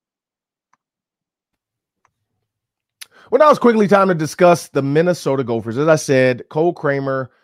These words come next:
uh, is the only true quarterback that's played some, some meaningful snaps on the roster right now. They have two quarterbacks. If Cole Kramer hopefully does not get hurt 'cause he runs, uh, we've seen him get hurt before in games running. They're playing in the Detroit, uh, stadium,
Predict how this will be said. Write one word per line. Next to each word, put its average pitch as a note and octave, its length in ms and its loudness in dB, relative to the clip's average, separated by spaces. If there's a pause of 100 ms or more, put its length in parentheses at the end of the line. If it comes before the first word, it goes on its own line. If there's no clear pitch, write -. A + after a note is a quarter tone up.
(240)
uh, A#2 320 -2
is B2+ 180 -6
the B2 160 -10
only D3 320 -6
true C#3+ 220 -10
quarterback B2+ 500 -6
that's G#2 140 -16
played A#2+ 460 -8
some, G#2+ 360 -12
some G#2 160 -16
meaningful A2+ 340 -12
snaps A2 440 -8
on G#2+ 300 -10
the G2 100 -10
roster F2+ 420 -8
right D#2+ 180 -12
now. D#2+ 140 -16
They G#2 80 -8
have G#2 120 -10
two D3 160 -8
quarterbacks. G2+ 380 -6
If E2+ 100 -20
Cole E3 200 -2
Kramer D3 340 -4
hopefully A#2+ 320 -6
does F#2 160 -14
not F#2 160 -10
get E2+ 120 -12
hurt C#3 200 -6
'cause C3+ 100 -4
he C3+ 100 -4
runs, A#2 500 -6 (480)
uh, G#2 200 -4
we've A2+ 140 -10
seen C3+ 180 -6
him B2+ 80 -6
get B2 120 -4
hurt C3 140 -4
before A2+ 300 -6
in A#2 80 -8
games A2+ 260 -6
running. A#2+ 360 -6 (1080)
They're C#3+ 100 0
playing C#3 320 -4
in C#3 80 -4
the C3 60 -4
Detroit, C#3+ 500 -2
uh, A#2 420 -2
stadium, C#3+ 600 -4